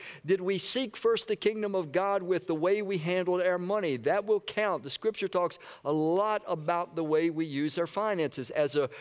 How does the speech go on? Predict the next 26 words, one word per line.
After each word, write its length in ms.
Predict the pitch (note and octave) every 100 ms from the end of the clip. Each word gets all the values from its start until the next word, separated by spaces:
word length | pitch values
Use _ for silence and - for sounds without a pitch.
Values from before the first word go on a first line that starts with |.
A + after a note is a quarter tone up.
| - B2+
revealer 720 | D3 B2 G3+ B3 E3+ C#3 E3
of 200 | D3+ D3
the 80 | D#3+
true 260 | - F#3
condition 560 | G3+ F#3+ C3 - F3 F3+
of 160 | C#3
our 100 | E3
hearts, 460 | D#3+ G#3+ G#3+ C3+ -
what 200 | C#3+ D3+
really 360 | D3 D#3+ F#3+ F#3+
matters 420 | D3+ C#3 C3 -
to 160 | C#3+
us 180 | F3+ F#3+ - - -
and 80 | B2
what 140 | C3 D3
does 180 | F3+
not. 300 | G3+ A#3 F#3+
That's 180 | C3 B2
all 200 | C#3+ D3+
gonna 140 | E3+ E3
be 100 | F3
brought 260 | F3 F3
out 160 | E3 E3
at 80 | E3+
the 80 |
judgment. 480 | F#3 A#3 A#3+ D#3+ A2